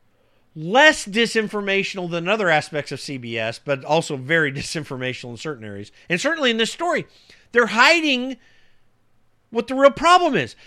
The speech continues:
Misinformation. Whenever you hear left-wing media say the word misinformation,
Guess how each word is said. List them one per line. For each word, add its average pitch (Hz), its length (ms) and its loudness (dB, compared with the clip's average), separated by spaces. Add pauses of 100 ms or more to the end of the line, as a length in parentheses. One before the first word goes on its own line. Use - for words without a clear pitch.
(120)
Misinformation. 269 1200 0
Whenever 247 440 4
you 330 200 4
hear 277 320 2
left-wing 233 520 2
media 233 260 -2
say 208 200 -2
the 190 100 -4
word 180 180 -4
misinformation, 170 800 -6